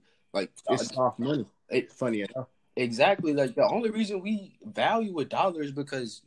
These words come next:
Speaker 1: we as a s-, society have put value to the dollar. You know what I'm saying? Like, you look at a hundred, hundred dollar bill. What is that really worth? It, it's literally a sheet of paper that has hundred printed on it.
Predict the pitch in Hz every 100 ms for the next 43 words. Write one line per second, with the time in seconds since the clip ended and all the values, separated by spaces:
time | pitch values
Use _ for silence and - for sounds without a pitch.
0 | _ 117 151 147 127 - 98 - 92 -
1 | - 120 131 139 107 95 _ _ _ 117
2 | 107 95 _ _ _ _ _ - - 151
3 | 98 117 127 113 - 101 104 110 95 90
4 | _ _ _ - 120 120 123 120 135 127
5 | 113 101 _ - - - 135 165 165 139
6 | 120 156 151 - _ - 139 139 127 151
7 | 139 117 151 151 139 - _ _ _ _
8 | _ _ _ _ _ 92 127 151 143 139
9 | 131 131 117 113 95 110 - 120 123 151
10 | 135 123 104 107 147 135 - 135 135 113
11 | 113 123 113 131 143 120 - - 147 143
12 | - 131 104